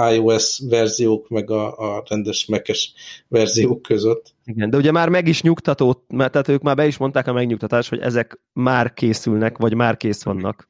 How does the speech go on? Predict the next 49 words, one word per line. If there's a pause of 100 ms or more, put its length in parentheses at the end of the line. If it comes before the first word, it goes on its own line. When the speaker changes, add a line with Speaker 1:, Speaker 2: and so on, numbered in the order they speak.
Speaker 2:
Tehát
ugye
volt
egy
Speaker 1:
Mhm.
Speaker 2:
ilyen, (380)
ö,
egy
ilyen
mondás. (720)
Ö, (280)
pontosan
szerintem
ezeket
az
aggodalmakat
eloszlatni,
és
nyilván
amit
nem
látunk
a
háttérben
mi,
szerintem, (240)
az
az,
hogy,
ö, (300)
hogy
az
Excel
tábla
mit
adott
ki,
hogy
így
mennyivel
olcsóbb
lesz
nekik
előállítani
majd
Speaker 1:
Mhm.
Speaker 2:
ezeket
a
MacBookokat,